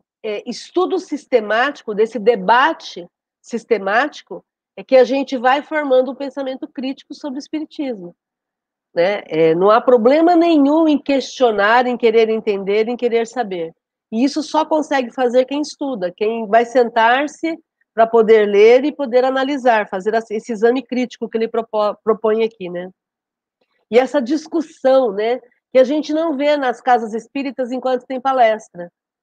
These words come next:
né? Porque essa abertura pra perguntas, essa abertura pras pessoas participarem,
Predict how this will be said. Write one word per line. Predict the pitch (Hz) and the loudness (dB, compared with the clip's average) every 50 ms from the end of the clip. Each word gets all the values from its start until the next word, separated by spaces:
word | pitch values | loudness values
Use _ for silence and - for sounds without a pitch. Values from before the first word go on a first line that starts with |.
| _ _ _ _ _ _ _ _ | _ _ _ _ _ _ _ _
né? | - 202 214 220 | -4 -4 -4 -2
Porque | 214 - 202 196 - 233 | -2 -6 -8 0 2 2
essa | 240 233 233 - 254 | 2 2 0 0 2
abertura | 247 247 226 262 254 247 247 - - 302 320 320 294 277 | 2 4 6 6 4 4 4 -2 -2 0 0 2 2 0
pra | - 247 233 | 0 0 -4
perguntas, | 226 233 226 208 202 190 190 220 226 233 226 220 220 214 208 190 | 0 0 -2 -2 -2 -4 -6 -6 -4 -4 -4 -6 -6 -6 -8 -6
essa | 214 208 208 226 | -6 -8 -6 -8
abertura | 208 202 214 214 208 _ 269 277 269 254 | -2 0 0 0 0 _ 0 0 2 2
pras | 254 247 240 - | 2 0 -2 0
pessoas | - 233 220 - - 226 214 - | -4 -4 -4 -2 -6 -6 -6 -4
participarem, | - 208 202 - - - 196 - - 202 208 208 208 202 190 190 185 180 | -6 -6 -6 -8 -14 -14 -14 -6 -2 -2 0 0 0 -2 -4 -4 -8 -10